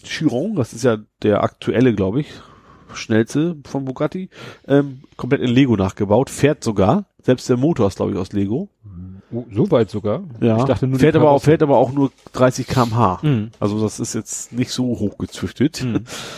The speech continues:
Speaker 1: Aber finde ich schon irgendwie ziemlich geil.
Speaker 2: Ja, wobei ich erst dachte, aus Lego-Steinen, aber es
Speaker 1: Mhm.
Speaker 2: ist ja Lego-Technik.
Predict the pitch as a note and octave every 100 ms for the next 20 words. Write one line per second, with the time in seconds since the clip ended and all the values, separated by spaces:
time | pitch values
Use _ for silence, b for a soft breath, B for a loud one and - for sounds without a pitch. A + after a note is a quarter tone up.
0 | B B B - A#2 A2 - D3 F3 -
1 | E3 E3 - E3+ A3 - F#3 - - G2
2 | G2+ B B C3+ C3 C#3+ C3+ C#3 C#3+ -
3 | C3 - C3+ A#2 A2+ A#2+ B2 B2+ B2 -
4 | - B2 B2 E3 C#3 B2 C#3+ F2+ B2 B2+
5 | B2 A#2 A#2 A2+ A2+ A2+ C#3 B2+ G2+ -